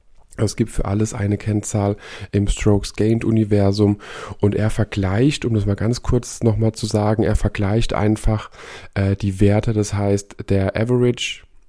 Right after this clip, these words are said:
der durchschnittliche P G A Tour Spieler schlägt x Yard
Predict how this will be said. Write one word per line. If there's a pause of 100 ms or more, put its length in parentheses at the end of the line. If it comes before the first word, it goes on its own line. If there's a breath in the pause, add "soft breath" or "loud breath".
(160)
der
durchschnittliche
P
G
A
Tour
Spieler
schlägt
x
Yard